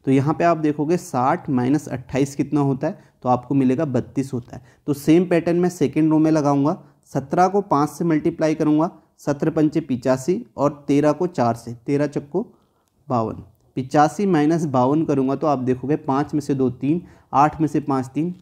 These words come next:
थर्टी थ्री मिल गया। तो सेम मैं यहाँ पे करूँगा, चौदह पंचे सत्तर माइनस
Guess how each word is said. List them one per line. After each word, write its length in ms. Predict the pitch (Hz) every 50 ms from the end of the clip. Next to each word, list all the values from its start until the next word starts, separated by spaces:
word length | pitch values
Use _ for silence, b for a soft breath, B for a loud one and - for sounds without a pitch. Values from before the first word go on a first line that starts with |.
| _ _ - -
थर्टी 220 | 120 120 131 123
थ्री 160 | 123 - 143 139
मिल 160 | 147 139 139
गया। 180 | 131 139 160 B B B B B B -
तो 60 | 143
सेम 320 | 139 - - 170 170 185 190
मैं 120 | 190 196
यहाँ 220 | 190 185 175 175 175
पे 140 | - 185
करूँगा, 320 | 165 180 180 180 180 185 196
चौदह 400 | 190 - - 147 135 135 139 160
पंचे 320 | - - 156 143 139 165 160
सत्तर 480 | - - 127 - - - - 170 190 - b b b b b b b _
माइनस 500 | 127 131 135 139 147 160 185 208 202 -